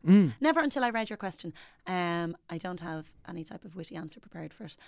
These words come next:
Speaker 2: No, I'm very happy and very comfortable in my gender thinking.
Speaker 1: Yeah, I, the only time I talk about this sometimes, I don't know what you think about it, like, the weird thing about how, <laughs>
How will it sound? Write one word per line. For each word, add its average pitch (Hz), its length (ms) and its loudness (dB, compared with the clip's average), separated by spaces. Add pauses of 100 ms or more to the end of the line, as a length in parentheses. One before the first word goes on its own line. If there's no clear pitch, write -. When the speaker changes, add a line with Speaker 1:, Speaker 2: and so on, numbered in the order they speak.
(360)
Speaker 2:
No, 214 320 -4
I'm 190 160 -6
very 208 420 -4
happy 175 280 -10
and 165 120 -6
very 160 140 -6
comfortable - 420 -14 (220)
in 175 40 -14
my 175 120 -10
gender 175 260 -10
thinking. - 340 -16 (140)
Speaker 1:
Yeah, 156 240 12 (160)
I, 220 220 12
the 208 140 8
only 262 260 8
time 240 340 4
I 202 160 8
talk 208 200 2
about 202 160 4
this 190 120 2
sometimes, 156 340 2
I 151 80 0
don't 147 100 6
know 160 60 8
what 151 100 6
you 135 40 6
think 135 160 2
about 123 160 6
it, 104 80 0 (400)
like, 135 380 6
the 139 140 4
weird 143 280 8
thing 151 140 6
about 127 240 8
how, 123 640 10
<laughs> - 40 -18